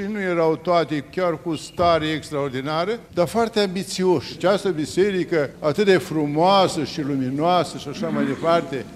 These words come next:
cu ziduri de cetate, uitați-vă ce frumusețe, a fost făcută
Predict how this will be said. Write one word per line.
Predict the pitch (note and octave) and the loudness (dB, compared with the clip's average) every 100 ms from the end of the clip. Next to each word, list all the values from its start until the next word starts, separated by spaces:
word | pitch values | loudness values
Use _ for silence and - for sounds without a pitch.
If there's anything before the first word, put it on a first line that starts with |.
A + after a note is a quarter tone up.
| - - - | -20 -20 -6
cu | D3+ | -2
ziduri | C3 D3 G#3 F#3 E3+ | 0 0 0 2 2
de | E3+ | 4
cetate, | E3 D#3+ D#3 E3+ F#3 E3+ D3+ | 2 0 0 6 6 6 4
uitați-vă | C#3 E3 E3 - C#3+ | -4 0 0 0 -6
ce | B2+ D#3 | -4 -4
frumusețe, | G3+ C#3 C3+ D3+ G3+ G3 F#3 E3 B3+ G3+ - - | -4 -4 -4 -2 -2 0 -2 -2 -4 -6 -8 2
a | D#3 | 4
fost | D3 F#3+ G3+ - | 4 4 2 4
făcută | E3 D#3 G3 F#3+ E3+ D#3 | 0 2 0 4 6 4